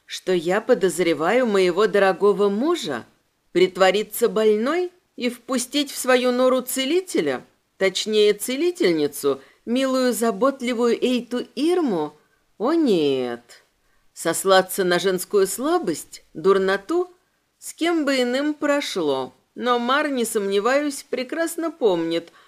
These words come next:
что прежде я слабостями не страдала, а дурноты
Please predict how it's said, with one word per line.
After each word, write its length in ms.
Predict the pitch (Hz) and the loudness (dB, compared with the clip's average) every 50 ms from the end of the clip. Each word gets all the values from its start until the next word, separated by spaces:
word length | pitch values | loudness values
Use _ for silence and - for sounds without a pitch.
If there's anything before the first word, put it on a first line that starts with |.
| _ _ _ | _ _ _
что 300 | - - - - 233 226 | -18 -4 -2 0 0 0
прежде 520 | 226 226 220 208 220 254 254 247 277 302 | -2 -2 0 0 0 0 -2 -4 -4 -2
я 180 | 294 302 302 294 | 0 0 -2 -2
слабостями 760 | - - 240 226 202 180 180 214 202 - - 226 220 226 | -2 -2 0 0 0 0 0 -2 -4 -4 -6 -6 -4 -4
не 140 | 226 226 240 | -2 -4 -4
страдала, 760 | 233 - - 254 247 254 240 196 160 135 120 117 120 120 117 - _ _ _ _ _ | -6 -6 -4 -2 -2 -2 -2 -2 0 0 0 0 -2 -4 -6 -10 _ _ _ _ _
а 120 | - 165 | -4 -4
дурноты 680 | 175 170 190 190 190 190 185 190 190 - - 330 330 330 | 0 2 2 2 2 2 0 -2 -2 -4 -6 -6 -6 -8